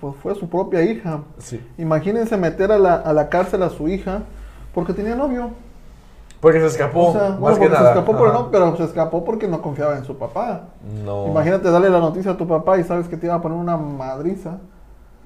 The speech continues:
Speaker 1: Y, o te iba a romper la Mauser.
Speaker 2: Marca diablo, güey.
Speaker 1: Que al final de cuentas corrió con suerte de que no matara a su,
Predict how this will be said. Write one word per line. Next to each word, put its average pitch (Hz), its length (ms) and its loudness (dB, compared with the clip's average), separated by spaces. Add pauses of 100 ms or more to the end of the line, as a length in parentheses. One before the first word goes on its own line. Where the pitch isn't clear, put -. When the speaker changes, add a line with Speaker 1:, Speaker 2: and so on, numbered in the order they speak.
(240)
Speaker 1:
Y, 151 140 -6
o 135 240 0
te 143 80 -6
iba 160 120 2
a 165 40 0
romper 151 320 -4
la 165 120 2
Mauser. 175 320 -4
Speaker 2:
Marca 117 300 -2
diablo, 110 400 -2
güey. 98 160 -8
Speaker 1:
Que 160 80 -2
al 160 140 4
final 156 240 0
de 175 40 0
cuentas 196 240 2
corrió 175 320 2
con 196 140 0
suerte 196 220 0
de 220 120 2
que 196 80 -4
no 180 120 -2
matara 180 380 -2
a - 40 -2
su, 143 100 -10